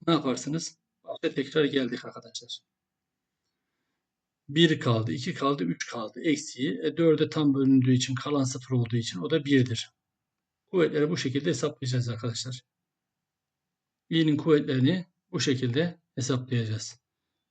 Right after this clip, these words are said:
Şimdi bakın bununla ilgili örnekleri yapalım. İ üssü yüz yirmi beş. Örneğin i'nin yüz yirmi beşinci kuvveti. Dörde böldüğümüzde kaç kalır? İ üssü yüz yirmi dört. Dörde tam bölünür.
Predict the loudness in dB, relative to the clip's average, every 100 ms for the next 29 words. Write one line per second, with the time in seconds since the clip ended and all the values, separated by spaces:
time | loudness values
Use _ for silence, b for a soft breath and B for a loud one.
0 | -14 -4 0 2 2 0 0 2 2 2
1 | 0 0 2 2 0 -2 0 0 0 -6
2 | -6 -16 _ _ _ _ _ -2 0 0
3 | -6 -6 -6 -4 -2 0 2 2 -2 -12
4 | _ -20 _ _ _ _ _ _ -2 2
5 | 2 2 -2 -2 0 -2 0 0 0 -2
6 | -6 -8 -10 -12 _ _ _ _ _ _
7 | _ _ _ _ _ _ _ _ _ 6
8 | 8 8 6 4 4 2 2 0 0 -2
9 | -2 -4 -6 -10 _ _ -4 0 0 -2
10 | -6 -6 -4 0 2 2 2 -2 -4 -12
11 | _ _ _ 0 2 2 0 2 4 4
12 | 4 2 0